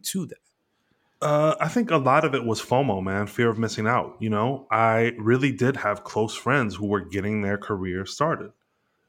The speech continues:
Speaker 2: You know, I really did have close friends who were getting movies made and getting staffed on television shows. And I felt like one of the variables that caused their career to get some traction versus my career was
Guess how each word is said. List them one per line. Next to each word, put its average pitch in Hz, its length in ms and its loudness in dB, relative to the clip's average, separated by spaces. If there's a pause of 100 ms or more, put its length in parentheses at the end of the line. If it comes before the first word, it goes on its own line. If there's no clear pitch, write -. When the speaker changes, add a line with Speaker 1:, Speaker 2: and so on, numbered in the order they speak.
Speaker 2:
You 110 80 -6
know, 110 80 0
I 107 120 0
really 110 280 -2
did 131 180 2
have 110 220 -4
close 113 240 -4
friends 123 340 -2
who - 160 -10
were 95 180 -4
getting 107 460 0
movies 110 380 2
made 107 400 -2 (120)
and 95 160 -8
getting 101 220 -2
staffed 104 400 -2
on 98 120 -4
television 95 480 -2
shows. 92 420 -4 (460)
And 104 120 -6
I 110 120 -2
felt 101 260 0
like 98 240 -4
one 90 360 -4
of 98 120 -2
the 101 80 0
variables 101 800 0 (420)
that 101 220 -2
caused 101 340 -2
their 110 180 2
career 95 560 -4 (580)
to - 100 -6
get 98 140 -4
some 98 140 -10
traction 95 540 -4
versus 95 340 -4
my 110 200 0
career 95 380 -4
was 95 360 -2